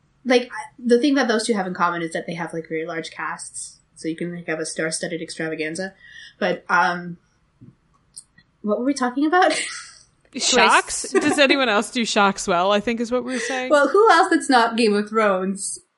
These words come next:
Speaker 1: does shocks badly? Let's <laughs> just be negative.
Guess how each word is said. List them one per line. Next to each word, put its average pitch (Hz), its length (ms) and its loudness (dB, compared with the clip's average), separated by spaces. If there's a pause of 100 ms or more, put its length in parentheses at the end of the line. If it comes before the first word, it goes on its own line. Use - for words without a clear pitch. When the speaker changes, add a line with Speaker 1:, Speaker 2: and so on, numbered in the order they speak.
(140)
Speaker 1:
does 214 240 0
shocks 190 240 0
badly? 185 640 0
Let's - 540 -2
<laughs> 330 100 2
just - 180 -8
be 302 100 2
negative. 185 460 -2